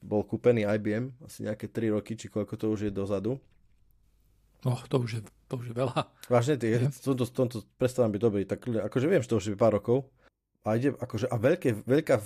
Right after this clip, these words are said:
Speaker 1: vojna, veľká vzbura sa ide diať, hej, pretože ako keby, a, je to, že aj Red Hat je zdravá firma. Finančne, produktovo, líniovo, proste ako z tých, z toho článku bolo pekne napísané, že Red Hat je fir-, fi-, v princípe firma, ktorá je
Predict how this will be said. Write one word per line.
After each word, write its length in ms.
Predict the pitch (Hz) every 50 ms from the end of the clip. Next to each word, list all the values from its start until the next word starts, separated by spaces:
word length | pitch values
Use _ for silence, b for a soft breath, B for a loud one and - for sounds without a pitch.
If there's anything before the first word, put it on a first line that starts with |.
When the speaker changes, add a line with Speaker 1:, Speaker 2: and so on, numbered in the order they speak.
| 98 95 - - - 101 98
Speaker 1:
vojna, 480 | 95 123 143 151 139 120 101 90 87
veľká 320 | 104 117 127 123 - 113 104
vzbura 560 | - - 101 92 - 135 139 113 92 - - _ _ _
sa 320 | - - 110 104 101 101 101
ide 160 | 92 98 92
diať, 400 | 92 98 98 110 139 - - _ -
hej, 240 | 95 95 101 113 117
pretože 320 | 110 107 - 107 98 110 104
ako 160 | 95 - - -
keby, 320 | - 107 92 92 104 104 101 101 98 98 95 98 98 98 101 113 b b b b b b b b b b b b b b b _
a, 240 | - 92 92 92 95
je 160 | 95 104 110
to, 160 | 104 - 110 101 - - 107
že 160 | 95 110 -
aj 240 | - 135 139 - 123
Red 240 | 127 127 131 147 160
Hat 160 | 160 135 123
je 80 | 101
zdravá 240 | 101 110 120 117 107
firma. 400 | 87 - - 92 90 82 - - _ _ _
Finančne, 800 | - 127 127 131 120 113 - - 110 104 101 101 98 98 95 104 - _ -
produktovo, 720 | 113 113 104 110 107 - - 107 104 101 101 98 98 95
líniovo, 640 | 101 113 117 113 113 110 107 104 98 95 95 90 -
proste 320 | - 101 98 - - 98
ako 240 | 95 92 - 104 92
z 80 | 92 - _
tých, 160 | - 104 - -
z 20 | -
toho 80 | 110 104
článku 400 | - - 107 104 110 110 - 107
bolo 80 | 104
pekne 320 | 101 - 104 - - 104 98
napísané, 240 | - - - 101 101
že 80 | 98
Red 160 | 95 104 113
Hat 80 | 113 104
je 80 | 101 -
fir-, 240 | - 104 110 104
fi-, 240 | - - 110 - -
v 0 |
princípe 320 | - 117 113 - 113 107 -
firma, 320 | - 113 110 110 104 -
ktorá 320 | - - 101 98 95 95
je 400 | 92 90 85 85 85 82 80 B